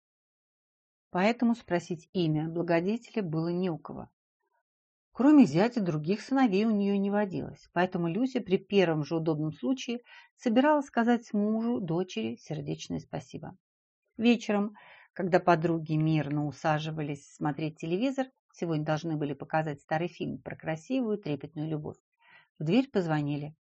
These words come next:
Малыш вскочил и грозно рявкнул. Это означало, что в гости к дамам нагрянули незнакомцы. "Сейчас, минуточку", пропела Василиса и, подскочив к зеркалу, поправила причёску. "Уже иду".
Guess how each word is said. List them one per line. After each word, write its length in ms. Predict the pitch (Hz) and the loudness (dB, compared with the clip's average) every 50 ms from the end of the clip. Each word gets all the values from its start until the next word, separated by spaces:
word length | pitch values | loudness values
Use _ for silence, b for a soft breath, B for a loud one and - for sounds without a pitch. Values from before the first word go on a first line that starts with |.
| _ _ _ _ _ _ _ _ - | _ _ _ _ _ _ _ _ 2
Малыш 320 | 214 233 285 320 311 277 | 4 4 6 6 4 2
вскочил 480 | - - - 202 214 214 - - 254 220 | -2 0 2 4 4 4 4 2 2 2
и 40 | |
грозно 680 | 196 156 139 - 156 165 180 214 226 214 196 185 196 190 | 0 0 -2 -2 0 2 2 4 4 4 2 2 0 2
рявкнул. 680 | 185 185 185 170 160 143 - - - 147 - 127 156 b b b b b b b _ | 2 2 4 2 2 0 -2 -6 -12 -12 -10 -12 -12 b b b b b b b _
Это 200 | 254 262 262 247 | -2 0 2 2
означало, 520 | 208 185 170 160 - - 160 156 180 220 | 2 2 -2 -4 -4 -4 -4 -2 -2 -4
что 200 | 214 - - 156 | -4 -6 -6 -6
в 60 | 151 | -6
гости 360 | 165 160 175 180 - - - 160 | 0 2 2 2 2 0 -6 -8
к 100 | 160 160 | -6 -4
дамам 400 | 143 170 196 233 247 254 254 233 | -2 0 0 2 2 2 4 2
нагрянули 560 | 180 156 147 151 147 147 143 151 160 185 202 | 2 0 0 -2 -2 -2 -2 -2 -4 -4 -4
незнакомцы. 880 | 196 180 175 175 190 185 185 190 - - - - - - _ - - 160 - _ _ _ _ _ _ _ _ | -4 -4 -4 -4 -4 -6 -6 -6 -6 -8 -8 -8 -8 -12 _ -20 -20 -20 -20 _ _ _ _ _ _ _ _
"Сейчас, 880 | _ - - 240 302 339 339 - - 269 254 240 233 233 233 233 226 - | _ -2 2 4 4 4 4 2 4 4 6 8 8 8 8 6 4 0
минуточку", 1200 | - 220 240 285 320 320 269 254 247 233 233 - 240 233 - - - - 240 240 240 233 233 226 - _ _ _ - - | 0 2 4 4 6 6 6 6 6 4 2 0 -2 -2 -4 -10 -6 -2 0 0 0 0 -2 -4 -8 _ _ _ -6 -4
пропела 380 | 165 160 160 - 165 156 160 | -4 -4 -2 -2 -2 -2 -2
Василиса 680 | 156 160 160 - - 185 214 277 294 - - - 220 208 B B B B B B - | -2 -4 -6 -6 -6 -4 -4 -4 -4 -4 -8 -10 -10 -10 B B B B B B -2
и, 80 | 247 214 | 0 2
подскочив 500 | - 202 - - 175 160 - - 151 147 | 2 0 0 -2 -6 -8 -6 -8 -8 -8
к 80 | 151 | -6
зеркалу, 440 | 160 139 165 226 269 269 - 240 226 | -4 0 0 0 0 -2 -4 -6 -4
поправила 440 | - - 151 - - 156 151 151 151 | -2 -4 -4 -2 -2 -2 -2 -2 -4
причёску. 520 | - - 165 - - - - - - 208 | -6 -12 -14 -14 -16 -18 -18 -6 -2 2
"Уже 640 | 220 233 240 208 190 208 233 254 285 311 320 320 320 | 4 4 4 4 4 4 4 4 4 4 4 4 4
иду". 500 | 269 226 202 214 214 214 208 214 220 - | 2 2 2 2 2 2 0 -2 -4 -8